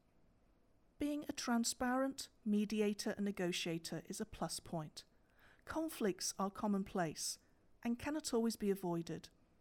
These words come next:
How you deal with conflict, however, can firmly establish your credibility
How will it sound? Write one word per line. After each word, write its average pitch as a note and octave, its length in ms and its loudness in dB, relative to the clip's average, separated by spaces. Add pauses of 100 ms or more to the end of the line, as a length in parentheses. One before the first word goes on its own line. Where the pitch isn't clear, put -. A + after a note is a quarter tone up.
(320)
How - 220 -6
you C4 160 2
deal C#4 340 4
with G3+ 180 6
conflict, F#3 520 -2
however, E3 440 0 (100)
can G3+ 140 -4
firmly B3+ 460 2
establish F#3 540 0
your F3 100 0
credibility G3 840 -2